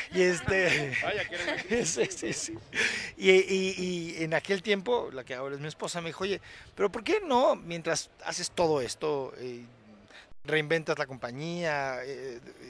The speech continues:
Speaker 1: invitas a nueva gente a trabajar contigo y demás, ¿por qué no te buscas un hobby?", ¿no? Y como periodista tenía guardado ahí un libro, que era el que yo pensé que iba a publicar.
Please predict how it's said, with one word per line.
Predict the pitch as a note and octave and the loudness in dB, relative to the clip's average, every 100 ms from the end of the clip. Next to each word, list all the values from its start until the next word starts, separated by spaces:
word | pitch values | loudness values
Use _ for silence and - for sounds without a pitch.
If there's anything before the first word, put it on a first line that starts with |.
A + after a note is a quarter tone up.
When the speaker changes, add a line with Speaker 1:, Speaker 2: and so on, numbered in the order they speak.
| - | -10
Speaker 1:
invitas | D3+ D#3 D3+ D3 | -8 -2 0 0
a | |
nueva | C#3+ C#3+ C#3 | -2 -4 -4
gente | D3 C#3 C#3 | -6 -8 -8
a | |
trabajar | B2+ B2 C#3 | -8 -8 -10
contigo | C3 B2+ E3+ E3+ | -12 -12 -8 -6
y | D3 | -6
demás, | C#3 F3 - - - - | -6 -8 -8 -16 -18 -10
¿por | D#3 | -4
qué | |
no | A#3 | -2
te | G3+ | 2
buscas | G#3 - F3 | 0 0 -2
un | F3+ | -2
hobby?", | D#3 F#3+ D#3+ B2+ - - | 0 2 0 -2 -14 -16
¿no? | - F#4+ - _ - - - - | -14 -14 -18 _ -20 -18 -16 -10
Y | |
como | E3+ F#3 F3 | -2 2 4
periodista | G3 G3+ A3+ - A#3+ | 4 4 2 4 2
tenía | G3 F#3+ F#3 | 2 2 6
guardado | F3+ F3 F3+ F#3 F3 | 8 10 12 12 12
ahí | D#3 D#3+ E3+ F#3 G#3 D#4+ | 10 8 4 0 -2 -6
un | D#3 D#3 | -6 -6
libro, | D3 B2 G#2 - _ - - - - _ _ _ _ _ _ _ _ - | -6 -8 -10 -16 _ -20 -20 -20 -20 _ _ _ _ _ _ _ _ 8
que | G3+ | 10
era | G#3+ | 10
el | G#3 | 6
que | F3 | 0
yo | F#3+ | 0
pensé | - F#3 - D4+ | 0 -4 -4 -4
que | E3 | -6
iba | C#3+ | -6
a | A#2+ | -8
publicar. | B2 A#2+ - - | -12 -18 -18 -16